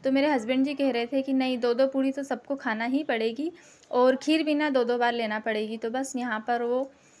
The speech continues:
अ, बैठकर कन्याओं से बातचीत कर रहे थे और खाने का देख रहे थे कि किसके पास में क्या नहीं है। तो किचन की हालत देखिए आप लोग, किचन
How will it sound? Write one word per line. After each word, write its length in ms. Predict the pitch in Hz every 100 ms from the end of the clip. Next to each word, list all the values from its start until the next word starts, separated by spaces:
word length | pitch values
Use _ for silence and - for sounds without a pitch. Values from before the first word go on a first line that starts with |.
| _ -
अ, 160 | 254
बैठकर 400 | 247 247 240 269
कन्याओं 440 | 269 240 233 233 247
से 160 | 262
बातचीत 380 | 247 220 - 277
कर 140 | - 226
रहे 160 | 226
थे 280 | 220 294 339
और 400 | - - 220 226
खाने 340 | - 262 269
का 80 | 311
देख 220 | 302 269
रहे 140 | 262 254
थे 160 | 269
कि 120 | 269 277
किसके 280 | 262 -
पास 260 | 254 233 -
में 120 | 254
क्या 180 | 247 226
नहीं 360 | 226 233 269 269
है। 140 | 302 - - - - _ _ _ _ _ _ _ - - - _ -
तो 360 | 247 233 240 233 - - - - - - - _ -
किचन 260 | 277 294
की 80 | 302
हालत 300 | 311 262 254
देखिए 440 | 262 240 - 262
आप 260 | 262 214 -
लोग, 340 | 226 226 226
किचन 460 | - 262 285 302 277